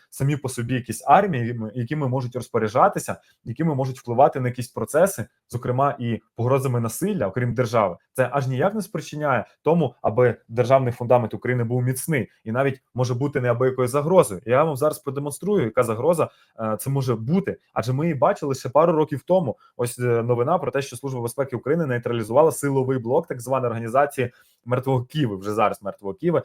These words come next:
Це народний депутат від «Опозиційної платформи За життя», який втік в Москву на, е, під час вторгнення в перші дні. Так ось, все теж починалося з так званої приватної армії, невеличкої охоронної організації,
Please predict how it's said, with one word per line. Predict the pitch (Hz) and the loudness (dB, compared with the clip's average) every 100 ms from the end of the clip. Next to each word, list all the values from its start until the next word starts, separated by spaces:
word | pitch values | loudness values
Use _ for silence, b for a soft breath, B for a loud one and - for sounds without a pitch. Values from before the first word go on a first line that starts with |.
| B | B
Це | 123 | -4
народний | 120 123 117 | -2 0 -2
депутат | 110 110 139 135 | -6 2 2 2
від | 107 | -10
«Опозиційної | 110 107 127 120 | -12 -10 -8 -6
платформи | 110 117 110 | -6 -6 -6
За | 104 | -6
життя», | 104 101 151 | -8 -2 -2
який | - | -2
втік | - 135 127 | -6 -6 -8
в | _ - | _ -10
Москву | 117 - 143 | -10 -6 -2
на, | 131 - 120 110 110 | -2 -4 -6 -2 -2
е, | |
під | 104 110 | -4 0
час | 120 - | 0 2
вторгнення | 113 104 131 107 92 95 | -6 -2 2 2 0 -10
в | |
перші | - 92 - | -6 -6 -6
дні. | 98 90 - _ _ _ _ _ _ _ _ _ | -6 -8 -10 _ _ _ _ _ _ _ _ _
Так | - 160 | 4 8
ось, | 165 - B B | 8 8 B B
все | 147 | 4
теж | - 226 | 6 6
починалося | 247 202 170 185 220 214 170 | 4 0 2 4 4 2 0
з | |
так | 170 143 | 0 2
званої | 151 202 196 170 B B | 6 6 6 0 B B
приватної | 151 160 190 190 175 | 0 6 6 6 0
армії, | 170 165 135 113 | 4 4 4 0
невеличкої | 131 175 - 175 156 | 2 2 2 0 0
охоронної | 160 180 170 | 2 2 2
організації, | 135 135 123 135 135 127 101 | 2 0 2 4 4 2 -10